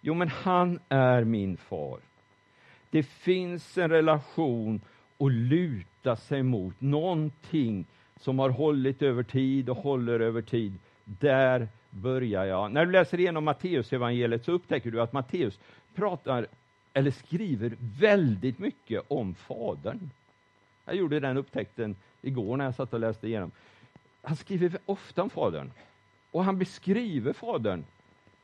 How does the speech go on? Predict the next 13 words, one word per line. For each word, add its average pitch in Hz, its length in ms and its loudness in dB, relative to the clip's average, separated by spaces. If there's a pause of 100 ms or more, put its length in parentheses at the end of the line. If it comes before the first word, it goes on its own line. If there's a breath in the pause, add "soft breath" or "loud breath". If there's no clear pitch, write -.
(280)
som 147 200 0
han 143 160 2
riktar 139 380 0
sig 113 160 0
till 104 320 -2 (100)
på 127 100 -4
det 127 100 -2
här 170 260 -4
sättet. - 480 -10 (1700 soft breath)
En 131 140 0
far 156 480 0 (240)
som 156 200 -6
ser 95 520 -4